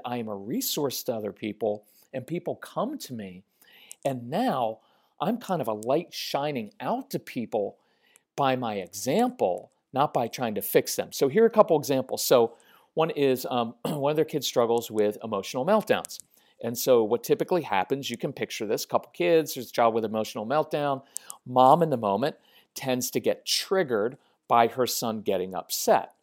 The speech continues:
right? There's a whole interplay of, like, he gets upset and then mom gets upset because mom thinks, "Oh, did I do something wrong? What's going on? Is he gonna hit the walls? Is he going to do this? Why is my child unhappy? Is there something wrong with him? Did I do something wrong?"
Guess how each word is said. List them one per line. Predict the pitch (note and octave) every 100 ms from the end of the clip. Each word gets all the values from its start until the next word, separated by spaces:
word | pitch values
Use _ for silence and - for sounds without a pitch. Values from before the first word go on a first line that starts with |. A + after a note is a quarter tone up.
| _ _ -
right? | A2 -
There's | C3
a | A2+
whole | D3+ D3+ -
interplay | E3+ F#3+ - - A#2+ G#2+
of, | A2+ G#2
like, | G#2+ G#2
he | D3
gets | B2 B2 -
upset | C#3+ - D#3+ C#3
and | A2+
then | D#3
mom | C#3 E3 C#3+
gets | B2 A2
upset | C3 - - B2 -
because | A2+ A#2+ -
mom | A#2 A#2+
thinks, | A#2+ B2+ -
"Oh, | E3+ D3
did | A#2+
I | G#2+
do | G#2+ B2
something | - A#2 B2+ A#2
wrong? | G3 C3+
What's | G#2+ A2
going | - A#2 A#2
on? | F3+ B2+ - - - -
Is | A#2+
he | C#3
gonna | B2 A#2
hit | A#2+ B2+
the | B2+
walls? | C3+ F#3 C#3 B2
Is | A#2
he | C#3
going | A#2 B2+ A#2+
to | B2
do | B2 A#2
this? | F#3+ - -
Why | A#2
is | B2+ C3
my | C#3+
child | - C#3+ C#3
unhappy? | D3 C3+ F3+ G3 D#3 A#2+
Is | G#2
there | B2+
something | - B2+ C3+ C3
wrong | G3 A3
with | C#3+
him? | A2+ G#2
Did | C3+
I | C#3+ E3+
do | G3+
something | F#3+ F#3 F3 E3 G3
wrong?" | G3+ B2+